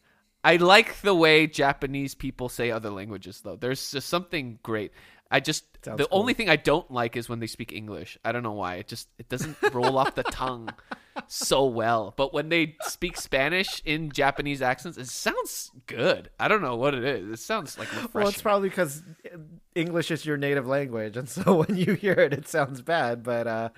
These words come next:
Speaker 2: when you hear other languages that are not your native language, you don't
Speaker 1: Yeah,
Speaker 2: know what
Speaker 1: maybe.
Speaker 2: it's <laughs> actually supposed to sound like. So,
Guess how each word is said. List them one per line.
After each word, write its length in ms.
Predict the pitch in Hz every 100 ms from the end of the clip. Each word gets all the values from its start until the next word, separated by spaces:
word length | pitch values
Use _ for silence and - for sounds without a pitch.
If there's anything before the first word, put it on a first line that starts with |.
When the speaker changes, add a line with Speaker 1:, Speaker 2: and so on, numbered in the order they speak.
| - - - 226
Speaker 2:
when 180 | 147 151
you 80 | 151
hear 180 | 151 139
other 180 | 139 135
languages 420 | 127 123 120 120
that 160 | 123 113
are 140 | 127
not 240 | 135 147
your 120 | 147 123
native 280 | 120 113
language, 460 | 110 110 113 117 107
you 220 | 143 143
don't 120 | 160
Speaker 1:
Yeah, 40 | 143
Speaker 2:
know 60 | 143
what 100 | 143
Speaker 1:
maybe. 120 | 127
Speaker 2:
it's 300 | 104 - - -
<laughs> 60 | -
actually 380 | 135 - 185
supposed 300 | 151 156 139
to 100 | -
sound 380 | 143 - 135 165 -
like. 340 | 113 139 -
So, 180 | - 113